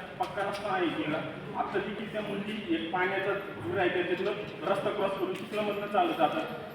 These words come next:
आजूबाजूला झाडी आहे. जर एखाद्या मुलीला तिथं कमी, अ,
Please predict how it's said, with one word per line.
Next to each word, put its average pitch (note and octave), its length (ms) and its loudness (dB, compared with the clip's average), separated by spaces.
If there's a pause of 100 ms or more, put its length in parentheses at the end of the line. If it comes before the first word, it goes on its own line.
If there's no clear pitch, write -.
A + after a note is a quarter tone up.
आजूबाजूला G3 500 6
झाडी G#3+ 300 2
आहे. - 420 2 (560)
जर G3+ 140 4 (240)
एखाद्या F#3+ 320 2
मुलीला F#3+ 360 0
तिथं F3+ 520 0
कमी, F3 520 0
अ, D3 140 4